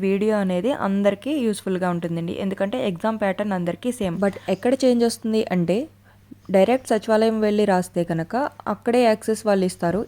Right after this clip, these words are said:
In case మనం, మనం ఉన్న ప్లేస్ నుంచి రాస్తే కనుక మనకి క్యూఆర్ కోడ్ యాక్సెస్ అనేది మనం సెండ్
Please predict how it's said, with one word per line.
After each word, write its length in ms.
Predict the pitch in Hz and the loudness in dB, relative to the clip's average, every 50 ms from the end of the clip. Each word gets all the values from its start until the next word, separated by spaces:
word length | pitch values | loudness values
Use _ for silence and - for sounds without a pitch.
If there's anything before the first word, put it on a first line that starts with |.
| - 233 | -6 -6
In 60 | 220 220 214 - | -6 -6 -4 -2
case 200 | 226 240 262 262 - 233 220 | 0 0 0 0 -2 -2 0
మనం, 220 | 214 214 226 254 262 - - - - 202 | 0 0 -2 -2 -4 -8 -12 -10 -6 -2
మనం 160 | 202 208 220 226 226 | -2 0 0 0 0
ఉన్న 120 | 220 220 220 220 | 0 0 0 0
ప్లేస్ 200 | 214 202 208 - - | 0 -2 -2 -2 -4
నుంచి 180 | 202 196 - 208 190 | -6 -4 -2 -2 0
రాస్తే 260 | 180 185 180 - - 175 175 | 0 -2 -2 -4 -4 -2 -2
కనుక 260 | 170 165 170 165 - 226 285 330 - - - - - - - 214 | -2 -2 -4 -4 -6 -6 -8 -8 -12 -18 -20 -20 -20 -8 -4 -2
మనకి 320 | 214 214 220 214 - 269 294 294 | 0 0 0 0 -2 -6 -6 -6
క్యూఆర్ 300 | - 226 214 208 208 214 220 - | -2 0 2 2 2 2 0 0
కోడ్ 160 | 220 220 202 | 0 2 2
యాక్సెస్ 320 | 180 185 - - 202 - - 180 | 0 0 -2 -6 -6 -4 -4 -4
అనేది 260 | 175 180 180 180 233 247 240 | -2 -2 -4 -4 -4 -4 -4
మనం 140 | 226 226 220 - | -2 -2 -2 -2
సెండ్ 180 | 196 185 196 | -2 -2 0